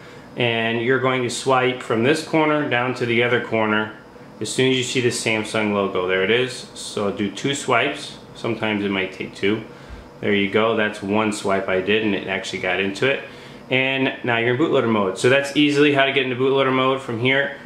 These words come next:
you're just going to swipe down once, swipe down again,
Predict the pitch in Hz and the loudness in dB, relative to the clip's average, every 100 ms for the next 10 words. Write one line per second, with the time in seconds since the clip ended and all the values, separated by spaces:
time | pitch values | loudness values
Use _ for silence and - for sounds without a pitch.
0 | - 113 113 117 - 120 110 - 113 110 | -4 2 4 4 2 0 0 0 -2 0
1 | 117 107 - 110 104 110 135 151 151 - | 0 0 2 0 2 2 2 0 -4 -10
2 | - - - - 113 101 107 98 92 - | -12 -16 -16 -6 -4 -2 -2 -4 -4 -8
3 | - - 135 147 147 | -4 0 2 0 -2